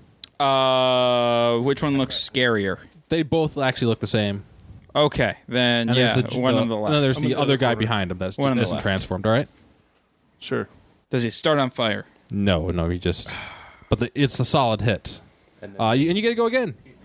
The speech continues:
Speaker 2: 'cause you got a twenty on your initiative.
Speaker 1: Uh, nine, no, that's, uh, that's twenty-one
Speaker 2: That's
Speaker 1: on the,
Speaker 2: also a
Speaker 1: on
Speaker 2: hit.
Speaker 1: the, on the other one, the one to
Speaker 4: Okay.
Speaker 1: his right,
Speaker 2: All right.
Speaker 1: the, the one on the right.
Speaker 4: Is that how they're organized?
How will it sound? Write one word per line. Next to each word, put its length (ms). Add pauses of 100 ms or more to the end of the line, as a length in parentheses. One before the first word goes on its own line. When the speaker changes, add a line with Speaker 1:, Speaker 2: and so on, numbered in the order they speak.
(140)
Speaker 2:
'cause 120
you 40
got 160
a 20
twenty 360 (520)
on 100
your 80
initiative. 560 (680)
Speaker 1:
Uh, 720
nine, 540
no, 200
that's, 260
uh, 280
that's 240
twenty-one 560 (240)
Speaker 2:
That's 240
Speaker 1:
on 80
the, 40
Speaker 2:
also 120
a 40
Speaker 1:
on 100
Speaker 2:
hit. 60
Speaker 1:
the, 180
on 220
the 180
other 200
one, 320
the 120
one 240 (180)
to 140
Speaker 4:
Okay. 80
Speaker 1:
his 340
right, 260
Speaker 2:
All 100
right. 60
Speaker 1:
the, 200 (300)
the 60
one 220
on 120
the 80
right. 120
Speaker 4:
Is 60
that 140
how 100
they're 200
organized? 680